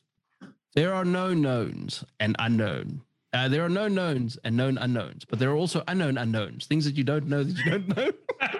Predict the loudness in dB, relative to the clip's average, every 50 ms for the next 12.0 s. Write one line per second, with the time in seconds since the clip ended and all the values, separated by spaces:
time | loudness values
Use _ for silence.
0 | -4 -4 -4 -4 -4 -4 -4 -4 -2 -4 -4 -4 -4 -4 -2 -2 -2 -4 -4 -4
1 | -4 -4 -4 -6 -8 -8 -6 -6 -6 -8 -8 -10 -6 -2 -2 -2 -2 -2 -10 -16
2 | -16 -10 -4 -2 0 2 2 2 2 2 0 0 0 -2 -2 -2 -2 0 0 2
3 | 2 2 0 0 -4 -10 -16 _ _ _ _ -10 -4 -2 0 0 0 -2 -8 -12
4 | -14 -14 _ -20 _ _ -4 -2 0 2 2 4 2 2 0 -2 -4 -4 -4 -2
5 | 0 0 0 2 2 2 0 -2 -4 -8 -14 _ _ _ _ _ _ _ _ -2
6 | 0 2 2 0 0 -2 -6 -8 -2 2 2 2 2 2 0 0 0 -2 0 0
7 | -2 -4 -2 0 0 0 0 0 0 -2 -2 -2 -2 -2 0 0 0 0 0 -2
8 | -2 0 0 -2 -2 -2 -4 -4 -2 -2 -4 -4 -2 -4 -4 -4 -2 -4 -4 -4
9 | -4 -4 -4 -4 -4 -4 -4 -6 -4 -4 -6 -6 -6 -8 -8 -8 -8 -8 -4 -2
10 | 0 0 2 0 0 0 0 2 2 2 2 0 0 -2 -6 -4 -4 -4 -4 -4
11 | -2 0 0 2 2 2 0 0 -2 -2 -2 -4 -6 -6 -4 -6 -6 -8 -8